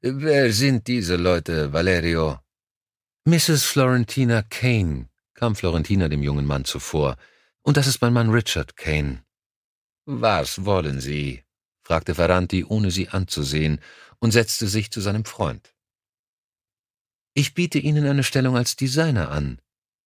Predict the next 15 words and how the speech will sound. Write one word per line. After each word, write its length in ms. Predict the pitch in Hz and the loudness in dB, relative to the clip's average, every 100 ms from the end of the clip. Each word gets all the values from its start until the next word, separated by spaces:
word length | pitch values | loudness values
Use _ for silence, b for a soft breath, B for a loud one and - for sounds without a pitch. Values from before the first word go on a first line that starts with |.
| _ _ | _ _
„Ah, 540 | 320 262 143 123 92 76 _ | -6 -4 -2 -4 -4 -6 _
nicht 420 | 240 170 123 - | -4 0 0 -2
schon 260 | - 85 73 | -6 -6 -2
wieder.“ 480 | 113 92 67 55 - _ _ _ _ _ _ _ - | 0 0 -2 -6 -14 _ _ _ _ _ _ _ 0
Ferranti 540 | 113 113 104 101 87 | 4 4 2 0 0
warf 160 | 85 - | 0 0
die 100 | 82 | -4
Hände 300 | 92 71 62 | -2 -2 -6
in 100 | 65 | -8
die 80 | |
Luft. 420 | 67 69 - - _ _ _ _ _ - | -4 -4 -6 -14 _ _ _ _ _ 0
Florentina 720 | 113 120 110 151 135 127 - | 2 2 0 -2 0 -2 0
atmete 440 | 98 95 87 90 | 0 0 -4 -4
tief 320 | - 92 - | -2 -4 -4
ein. 360 | - 85 62 | -6 -4 -4